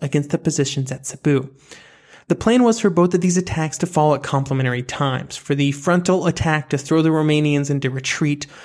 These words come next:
only for the troops to then run directly into the Alpine blocking forces.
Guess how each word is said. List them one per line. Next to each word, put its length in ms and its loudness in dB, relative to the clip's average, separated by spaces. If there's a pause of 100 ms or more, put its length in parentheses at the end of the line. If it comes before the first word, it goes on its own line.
(140)
only 220 4
for 180 0
the 80 2
troops 320 0
to 80 0
then 180 2
run 200 2
directly 580 0
into 160 2
the 220 -2
Alpine 540 0
blocking 440 -4
forces. 640 -10